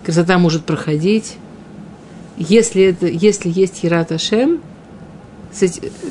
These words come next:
это, э, с, с этим всегда женщина, с этим человек будет счастлив, с этим, с этим человек будет целым. И это всегда будет красиво. То есть вот это вот понимание Йират Ашем как общего направления, да, как чего-то целого. Окей.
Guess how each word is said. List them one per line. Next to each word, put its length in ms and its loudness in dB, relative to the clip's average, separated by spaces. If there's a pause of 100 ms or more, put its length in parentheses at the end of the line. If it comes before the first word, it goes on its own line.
это, 200 0
э, 220 -2 (260)
с, 240 -8
с 60 0
этим 260 2
всегда 480 2
женщина, 460 0 (100)
с 20 -16
этим 220 0
человек 380 4
будет 240 -2
счастлив, 360 -8
с 40 -10
этим, 160 0
с 40 -2
этим 140 2
человек 180 0
будет 200 -4
целым. 260 -6 (680)
И 60 4
это 140 2
всегда 280 2
будет 160 -2
красиво. 400 -6 (1160)
То 40 0
есть 100 2
вот 100 4
это 160 4
вот 140 4
понимание 720 2
Йират 380 4
Ашем 320 2
как 160 2 (2000)
общего 340 4
направления, 640 4
да, 140 -2
как 140 -8
чего-то 320 -2
целого. 320 -4 (540)
Окей. 340 4